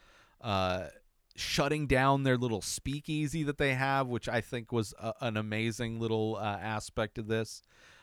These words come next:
Um, the worst part of the makeup in this is E-, Edward Baldwin's beard. The beard looks fake. I don't, it, maybe it might be real, but it looks absolutely fake.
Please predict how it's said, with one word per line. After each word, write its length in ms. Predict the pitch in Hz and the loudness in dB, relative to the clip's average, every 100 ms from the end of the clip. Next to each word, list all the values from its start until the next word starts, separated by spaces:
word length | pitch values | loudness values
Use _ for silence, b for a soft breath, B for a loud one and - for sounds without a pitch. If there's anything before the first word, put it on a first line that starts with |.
| b | b
Um, 480 | - 95 90 85 78 - _ _ _ _ _ _ _ _ _ _ _ _ _ _ _ _ _ _ _ _ _ _ _ _ _ _ _ _ _ _ _ _ _ _ - | -4 -2 0 -2 -8 -16 _ _ _ _ _ _ _ _ _ _ _ _ _ _ _ _ _ _ _ _ _ _ _ _ _ _ _ _ _ _ _ _ _ _ -8
the 240 | 110 139 | 6 6
worst 520 | 123 123 175 208 - - _ _ _ | 6 6 8 8 2 -10 _ _ _
part 320 | - 160 160 160 - | 6 8 8 4 0
of 180 | 147 139 | 2 4
the 80 | 139 | 2
makeup 440 | 131 139 151 139 | 2 4 2 2
in 100 | 147 | 2
this 240 | 147 139 | 0 0
is 120 | 117 107 | -2 -6
E-, 180 | - 104 - | -10 -14 0
Edward 360 | 120 107 104 | 2 4 2
Baldwin's 640 | 110 98 95 95 90 82 90 - | 4 4 4 0 -2 -6 -12 -10
beard. 380 | 92 85 73 - _ _ _ _ _ _ - | -4 -4 -6 -14 _ _ _ _ _ _ -14
The 100 | 104 | -6
beard 340 | 110 208 262 151 | 0 2 2 6
looks 260 | 135 - | 6 6
fake. 320 | - 143 101 - | 4 4 4 0
I 140 | 120 180 | 6 6
don't, 180 | 226 | 6
it, 120 | 147 151 | 2 2
maybe 360 | 135 214 220 | 4 6 4
it 100 | 143 104 95 | 2 0 0
might 220 | 120 120 | 4 4
be 120 | 104 | 2
real, 460 | 90 101 98 82 82 | 0 2 0 -2 -6
but 140 | - 113 | 2 2
it 160 | 120 | 2
looks 420 | 113 113 143 - - | 0 4 4 2 -4
absolutely 580 | 113 104 - 98 95 87 | 0 0 -2 -6 -4 -6
fake. 420 | - 87 80 - | -6 -4 -4 -10